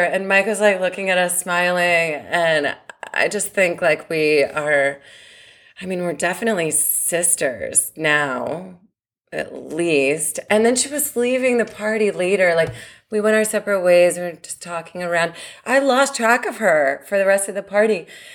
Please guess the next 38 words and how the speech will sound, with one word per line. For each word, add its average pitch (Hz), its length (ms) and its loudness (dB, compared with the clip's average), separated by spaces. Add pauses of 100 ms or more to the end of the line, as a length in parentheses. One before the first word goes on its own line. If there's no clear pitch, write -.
(160)
And 240 120 -2
then 240 120 2
she's 220 280 -2
leaving, 226 420 4
and 180 120 -6
she's 196 300 -6
like, 196 240 -2
"I'm 247 280 -4
leaving." 247 680 0 (320)
And, 208 280 4
um, 190 280 4
and 202 160 -2
I'm 202 140 -2
like, 196 180 -6
"No, 196 460 -6
no, 208 360 -10
please. 196 440 -8
I 202 60 0
haven't, 196 340 -4
I, 175 140 0
like, 180 260 -2
I 196 40 -4
haven't 139 220 -4
got 131 100 -8
a 131 40 -10
picture - 500 -2
with 277 220 -2
you." 285 120 6
I'm 240 380 -2
like, 202 300 -2
"You - 100 -14
can't - 340 -2
leave." 277 200 -2 (640)
So 220 560 4 (580)
then 220 320 2
Dave 220 640 6
is 175 400 2
gonna, 175 300 -8